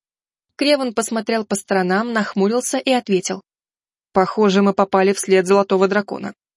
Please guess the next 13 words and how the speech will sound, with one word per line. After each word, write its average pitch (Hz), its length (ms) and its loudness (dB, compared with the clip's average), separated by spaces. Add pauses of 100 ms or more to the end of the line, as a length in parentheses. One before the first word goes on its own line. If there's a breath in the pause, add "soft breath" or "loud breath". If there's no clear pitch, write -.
Они 214 200 2
ползают 226 500 0
под 208 160 0
землёй, 226 340 2
оставляя 190 420 2
такие 196 360 0
вот 196 180 2
туннели». - 380 -4 (460)
Судя 277 380 0
по - 120 0
его 247 260 2
обеспокоенному 214 880 0
голосу, 208 540 -2